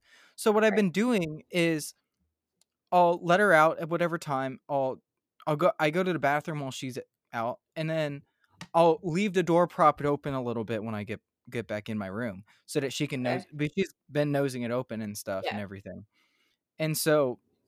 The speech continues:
Speaker 1: yeah, so I did that this morning at, let's see, I didn't, I went to bed pretty late last night because I was watching a,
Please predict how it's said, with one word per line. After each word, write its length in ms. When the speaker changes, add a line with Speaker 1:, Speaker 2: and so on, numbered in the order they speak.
Speaker 1:
yeah, 180
so 240
I 140
did 200
that 200
this 160
morning 520
at, 420
let's 140
see, 140
I 100
didn't, 180
I 100
went 180
to 80
bed 240
pretty 220
late 180
last 300
night 200
because 240
I 80
was 160
watching 400
a, 80